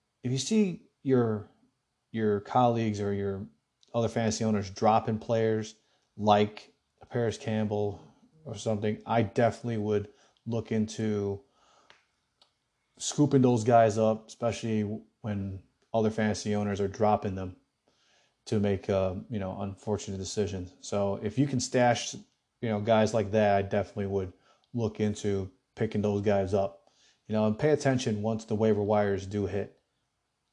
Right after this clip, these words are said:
for that and be able to see who dropped who. Um, but moving, moving on, uh, guys that I think are looking to be,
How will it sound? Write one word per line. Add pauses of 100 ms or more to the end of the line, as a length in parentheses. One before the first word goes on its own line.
(200)
for
that
and
be
able
to
see
who
dropped
who. (1300)
Um, (540)
but
moving,
moving
on, (160)
uh,
guys
that
I
think
are (580)
looking
to
be,